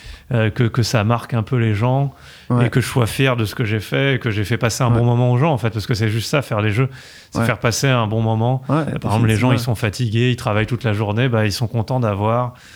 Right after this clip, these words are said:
Speaker 1: euh, de rentrer chez eux et de jouer à un jeu vidéo, et puis ils passent peut-être
Speaker 2: Mais
Speaker 1: un moment en jouant en multijoueur avec leur
Speaker 2: ça,
Speaker 1: fils,
Speaker 2: ça, ça me fait
Speaker 1: je sais pas,
Speaker 2: penser, c'est
Speaker 1: avec leur
Speaker 2: une
Speaker 1: enfant,
Speaker 2: question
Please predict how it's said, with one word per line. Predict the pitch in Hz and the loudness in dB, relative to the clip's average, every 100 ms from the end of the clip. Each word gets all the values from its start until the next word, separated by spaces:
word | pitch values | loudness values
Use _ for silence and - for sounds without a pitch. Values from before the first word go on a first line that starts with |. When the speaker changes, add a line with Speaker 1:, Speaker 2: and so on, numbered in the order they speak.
| - - - - | -20 -20 -10 -2
Speaker 1:
euh, | 113 107 | 2 2
de | 104 | 2
rentrer | 110 113 - 131 | 2 0 0 -2
chez | - 117 110 | 0 0 2
eux | 139 | 2
et | |
de | 107 | 2
jouer | 110 | 2
à | 120 | 2
un | |
jeu | 107 110 | 2 0
vidéo, | 110 107 113 131 | 0 0 0 0
et | 131 | 0
puis | 110 117 | -2 -4
ils | 107 | -2
passent | 110 | -4
peut-être | - 120 | -2 0
Speaker 2:
Mais | 135 | 2
Speaker 1:
un | |
moment | 110 110 117 113 | 0 0 0 0
en | |
jouant | 101 117 | -2 -2
en | |
multijoueur | 104 104 - 104 113 107 | -2 -4 -4 -2 0 0
avec | 101 98 | -2 -4
leur | 107 135 | -4 -2
Speaker 2:
ça, | 123 | -2
Speaker 1:
fils, | 131 - | -4 -4
Speaker 2:
ça, | 139 139 | 0 0
ça | - 139 | 0 -2
me | |
fait | 131 | 0
Speaker 1:
je | 165 | -2
sais | |
pas, | - | 2
Speaker 2:
penser, | 131 - 185 | 0 0 -4
c'est | - | -2
Speaker 1:
avec | 131 | -2
leur | 107 | 0
Speaker 2:
une | 123 | 0
Speaker 1:
enfant, | |
Speaker 2:
question | - 131 127 156 | 0 0 2 0